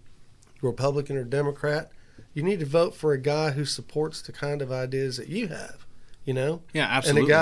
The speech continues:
Speaker 1: that's gonna do the right kind of job and somebody who'll be accountable and things like that. But you also have to understand the process, and you have to understand the office, and all that stuff has become so complex, it's almost impossible for the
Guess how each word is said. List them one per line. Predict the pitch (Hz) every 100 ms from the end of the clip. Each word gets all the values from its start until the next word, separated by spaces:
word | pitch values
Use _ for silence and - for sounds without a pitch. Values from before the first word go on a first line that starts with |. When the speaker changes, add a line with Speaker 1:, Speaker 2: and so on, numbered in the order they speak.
| 160
Speaker 1:
that's | 147
gonna | 160 151
do | 135 160
the | 156
right | 151 160
kind | - 147
of | 139
job | 131 139 147 143
and | 127
somebody | - 160 160
who'll | 143 147
be | 120 135
accountable | 143 139 156 147 151 151 156 151 - - - -
and | 131
things | 147 139 131
like | 123 -
that. | 170 151 - - - -
But | 151 -
you | 220
also | 269 247
have | 190 170
to | 165
understand | 156 143 170 156
the | 139
process, | - 170 170 - 110 -
and | 135
you | 143
have | 147
to | 160
understand | 156 147 160 151
the | 143
office, | 147 175 185 214 - - - - - - -
and | 147
all | - 214
that | 285 -
stuff | - 233
has | 180
become | 165 170 165 151
so | - 185 202
complex, | - 202 196 - 190 143 107 - - - - -
it's | 165 -
almost | 196 208 185 -
impossible | 156 - 170 165 160 139
for | - 127
the | 127